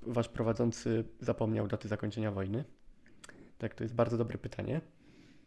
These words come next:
Aczkolwiek odpo-, odpowiedź na to jest prosta. E, tak więc, cóż, mam nadzieję, że w przeciwieństwie do tych osiemdziesięciu pięciu, wróć,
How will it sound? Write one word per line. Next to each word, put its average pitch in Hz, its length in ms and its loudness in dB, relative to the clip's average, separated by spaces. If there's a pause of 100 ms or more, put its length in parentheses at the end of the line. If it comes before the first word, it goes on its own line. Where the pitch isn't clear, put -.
(760)
Aczkolwiek 120 440 0
odpo-, - 260 -2
odpowiedź 113 320 -4
na 104 80 -4
to - 80 -6
jest - 140 -8
prosta. - 320 -8 (420)
E, 117 400 4 (640)
tak 131 180 0
więc, 147 580 2 (1120)
cóż, - 600 -2 (1300)
mam 156 340 4
nadzieję, 147 420 4
że 117 300 4
w - 100 -16
przeciwieństwie 135 720 0
do 117 140 0
tych - 320 -4
osiemdziesięciu 123 480 -2
pięciu, 120 520 0 (540)
wróć, 131 240 4